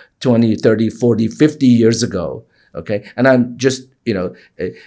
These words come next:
saying these things to, to tell you this. Africans, Africans who live in Kenya and other places, when they eat the right food, when they eat vegetables and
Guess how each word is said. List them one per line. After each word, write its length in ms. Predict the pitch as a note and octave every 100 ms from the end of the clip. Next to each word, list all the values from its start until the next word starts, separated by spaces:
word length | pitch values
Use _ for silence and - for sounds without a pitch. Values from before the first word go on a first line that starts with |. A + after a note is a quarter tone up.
| -
saying 560 | - C#3 B2 A#2+ A#2+ A#2+
these 260 | A#2 A2+ -
things 360 | G#2+ G#2 - _ -
to, 100 | G2
to 340 | - F#2+ G#2
tell 160 | A2+ G#2
you 140 | G2+
this. 240 | C2+ - _ _ _ _ _ _ _ _ _ _ _ -
Africans, 640 | D#3 D#3+ A#2 G2+ A#1 - - _ - A#2
Africans 640 | E3 E3+ F#3 F#3 F3 -
who 460 | D3 D3 D3 C#3 -
live 160 | C#3 C#3+
in 120 | C#3
Kenya 380 | C#3+ C#3 C3+ C3
and 120 | A#2+
other 160 | A#2 A#2
places, 540 | A#2+ A2+ A2+ E2+ - - -
when 200 | A#2+ C3
they 160 | D3 G#3
eat 240 | A3 A3+
the 100 | F#3+
right 240 | E3+ F3 E3+
food, 400 | - F3 G#3+ - -
when 180 | A#2 B2
they 100 | D3+
eat 180 | D#3+ F3+
vegetables 680 | C#3+ E3+ F3 G3 G3 A3+ A3+ - _ _ _ -
and 480 | D#3 G3 G#3+ F#3